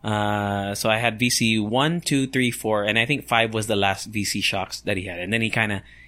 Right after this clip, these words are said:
he, he didn't perform at a super all-star level now, so they stopped making a signature shoe for him. But this, this is the most expensive shoe that I've probably had <laughs> in a long time. They're really cool. They're really, like,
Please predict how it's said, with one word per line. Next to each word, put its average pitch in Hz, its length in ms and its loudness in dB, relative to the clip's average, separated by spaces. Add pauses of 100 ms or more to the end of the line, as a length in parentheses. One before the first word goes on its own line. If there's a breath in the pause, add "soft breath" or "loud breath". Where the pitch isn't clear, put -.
he, - 140 -4
he 117 300 -2
didn't 113 240 -2 (240)
perform 110 340 -2
at 98 220 0
a 92 40 -4
super 104 280 -2
all-star 98 360 -2
level 92 220 -4
now, 87 80 -8
so 92 160 -8
they 95 100 -2
stopped 104 280 -2
making 101 380 -4 (440 loud breath)
a 104 60 -6
signature 98 460 -2
shoe - 260 -2
for 92 160 -10
him. 92 220 -12
But 95 160 -10 (880 soft breath)
this, 117 220 -2
this 131 320 2
is 143 60 -4
the 139 100 0
most 131 180 2
expensive 117 360 -2
shoe - 160 0
that 104 120 0
I've 98 140 0
probably 95 340 0
had 90 320 -4 (160)
<laughs> - 140 0
in 147 140 2
a 131 60 2
long 120 380 2
time. 110 240 2
They're 131 140 2
really 135 240 2
cool. 120 320 0
They're 120 140 2
really, 127 220 2
like, 113 280 0